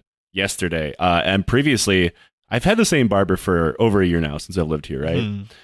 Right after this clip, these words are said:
Speaker 1: But things in Armenia have a tendency, like business fronts, uh, have a tendency to vanish overnight from time to time.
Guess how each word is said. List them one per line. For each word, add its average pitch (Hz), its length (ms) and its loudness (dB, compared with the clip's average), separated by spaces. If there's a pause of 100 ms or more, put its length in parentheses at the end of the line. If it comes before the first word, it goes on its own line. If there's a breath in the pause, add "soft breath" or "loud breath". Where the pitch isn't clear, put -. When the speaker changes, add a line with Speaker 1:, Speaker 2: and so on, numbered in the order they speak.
(160 soft breath)
Speaker 1:
But 110 160 -8
things 220 320 4
in 127 80 2
Armenia 98 500 4
have 98 160 2
a 98 60 0
tendency, 98 640 0
like 87 200 -4
business 101 340 0
fronts, - 600 -6
uh, 71 300 -8
have 101 180 -4
a 101 60 -2
tendency 110 360 0
to 104 180 2
vanish 101 440 0
overnight 95 480 2
from 131 160 -2
time 151 220 0
to 147 60 -12
time. 180 300 2